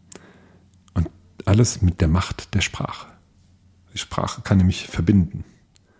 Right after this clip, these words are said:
Sie kann natürlich auch trennen. Und dafür ist es ganz spannend, ähm, auch da drauf mal zu schauen. Und wir haben eine Übung gemacht im letzten Team Thesen Temperamente.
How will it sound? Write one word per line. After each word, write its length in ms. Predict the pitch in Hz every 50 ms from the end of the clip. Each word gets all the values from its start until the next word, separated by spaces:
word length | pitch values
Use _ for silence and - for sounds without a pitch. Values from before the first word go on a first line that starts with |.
| _ _ _ _ _ _ - - _ _ _
Sie 80 | _ _
kann 100 | - 104
natürlich 260 | 92 82 - 85 78
auch 100 | 78 -
trennen. 520 | - - - - 107 - 131 143 151 175 - - _ _ _ _ _ _ _ _ _ _ _ _ _ _ _ _ _ _ _ _ _ _ _
Und 160 | - 101 95
dafür 300 | 101 107 110 - 127 117
ist 140 | 107 101 -
es 120 | 110 -
ganz 480 | - 104 98 98 95 - - - - - _ - - _ _ _ _ _ _ _ _ _ _ _ _ _ _ _ -
spannend, 840 | - - - - - - 92 101 104 104 107 110 104 - - - - - _ _ _ - - - -
ähm, 440 | 101 95 95 90 90 90 92 92 92 - _ _ _ - -
auch 120 | - - -
da 240 | - 120 123 120
drauf 280 | 117 - - - 80 -
mal 160 | 80 80 80
zu 100 | - -
schauen. 400 | - - - - 120 110 92 82
Und 120 | 82 80 -
wir 80 | -
haben 100 | 101 110
eine 80 | 107 98
Übung 280 | 104 131 139 - 156
gemacht 360 | 120 110 117 123 139 131 - - - - _ _ _ - - _ _ _ _ _ _ _ _ - _ _ _ _ _ _ _ _ _ - - - - - - - _ _
im 100 | - 95
letzten 320 | 90 92 92 - - - 90
Team 240 | - - 101 101 98
Thesen 240 | - 104 95 95
Temperamente. 680 | 95 - 95 87 - 90 92 107 117 - 131 117 113